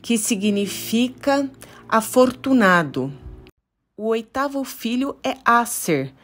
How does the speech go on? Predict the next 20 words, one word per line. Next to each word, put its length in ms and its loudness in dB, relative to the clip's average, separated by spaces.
que 120 2
significa 1040 2
"feliz". 1080 2
O 120 -8
nono 360 -4
filho 760 -4
é 140 -2
Issacar, 840 -4
que 140 -2
significa 1300 -2
"Deus 440 6
me 140 4
recompensou". 880 -2
O 120 -10
décimo 640 -4
filho, 600 -2
Zebulon, 840 4
que 160 -2
significa 1160 -2
"honra". 800 4